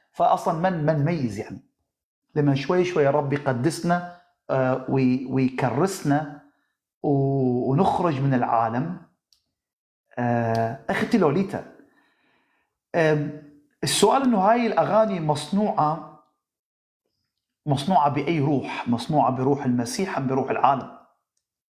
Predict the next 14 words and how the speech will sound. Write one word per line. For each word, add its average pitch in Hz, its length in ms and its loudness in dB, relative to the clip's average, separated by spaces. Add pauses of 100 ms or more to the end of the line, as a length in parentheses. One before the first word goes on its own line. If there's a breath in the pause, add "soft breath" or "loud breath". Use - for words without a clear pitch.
(1080)
مصنوعة 135 640 0 (680)
بروح 151 240 0
المسيح 135 680 0
أم 147 160 0
بروح 131 280 0
العالم؟ 117 440 -6
هذا 131 140 0
الشيء 120 220 -2
مهم 110 240 0
أختي. - 200 -12 (1400)
هذا 135 140 -2
الشيء 123 220 -4
جدًا 120 120 0
مهم. 110 360 -6